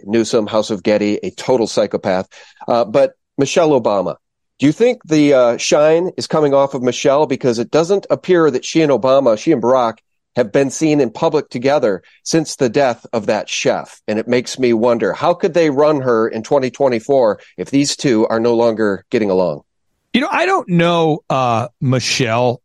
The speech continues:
Speaker 2: uh, Obama or Barack Obama or anyone close to them, but I can tell you that people I know have met them. And they've told me that Michelle Obama is a very, uh, just if you're, if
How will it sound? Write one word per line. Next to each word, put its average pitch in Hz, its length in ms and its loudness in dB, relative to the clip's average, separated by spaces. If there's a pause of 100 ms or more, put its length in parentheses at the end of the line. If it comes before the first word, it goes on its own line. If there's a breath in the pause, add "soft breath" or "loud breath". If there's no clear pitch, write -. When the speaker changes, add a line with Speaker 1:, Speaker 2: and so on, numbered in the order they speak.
(120)
Speaker 2:
uh, 107 220 0
Obama 120 420 -2
or 117 180 -2
Barack 113 280 -2
Obama 107 400 -2
or 110 360 -2
anyone 123 300 -2
close 131 260 -2
to - 80 -14
them, 110 200 -2 (760 loud breath)
but 165 220 2 (500)
I 180 60 -2
can 160 180 -8
tell 226 240 0
you 214 180 2
that 151 200 0 (480)
people 233 260 0
I 156 140 0
know 131 480 0 (240)
have 151 300 -6
met 180 180 -2
them. 254 260 -4 (1120)
And 170 160 -2
they've 196 140 0
told 269 220 0
me 269 100 0
that 156 160 0 (380 loud breath)
Michelle 233 440 2
Obama 139 440 -2
is 107 100 -4
a 120 80 0
very, 135 400 0
uh, 110 400 -2 (500)
just 165 320 -2
if 185 240 -2
you're, 180 240 0
if 196 140 -2